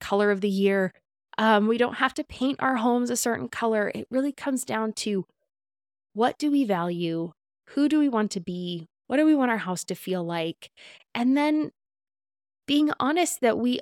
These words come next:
are committing to this process. If it really matters to us, then commit to it. No one else is grading you on this. There isn't a,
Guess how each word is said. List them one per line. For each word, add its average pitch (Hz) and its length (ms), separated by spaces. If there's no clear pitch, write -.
are 226 160
committing 247 520
to 247 120
this 214 180
process. - 500
If 226 120
it 269 80
really 269 340
matters 247 520
to - 120
us, - 360
then 208 320
commit 196 380
to - 160
it. - 180
No 190 140
one 226 120
else 269 140
is 277 80
grading 254 320
you 254 120
on 247 120
this. 240 220
There 185 180
isn't 220 300
a, 240 160